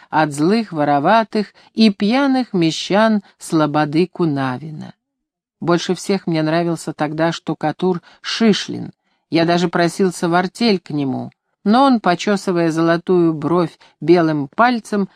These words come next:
мягко отказал мне. «Рано для тебя. Наша работа нелёгкая, погоди год-другой». Потом, взметнув красивой головой, спросил: «Али неладно живётся?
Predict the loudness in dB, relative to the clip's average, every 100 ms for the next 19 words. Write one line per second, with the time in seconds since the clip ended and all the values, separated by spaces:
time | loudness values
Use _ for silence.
0 | _ 0 2 2 -2 -4 -4 -2 -4 -2
1 | -2 -2 -4 -6 -8 -12 _ _ _ _
2 | _ _ -6 0 2 2 2 2 -2 0
3 | -4 -2 -6 -8 -18 _ _ _ -6 0
4 | 0 0 0 0 2 0 0 0 2 2
5 | 0 -4 -10 -8 -8 -4 -2 0 2 0
6 | 0 -4 -4 -4 -4 -2 -4 -8 -10 _
7 | _ _ _ _ _ _ -4 2 4 4
8 | 2 -2 -6 0 0 0 0 -2 -2 0
9 | 0 2 0 2 2 2 2 0 0 -4
10 | -4 -4 -4 -4 -6 -6 -12 _ _ _
11 | _ -4 2 4 6 4 4 2 0 -2
12 | 0 0 0 -2 -10 -20 -20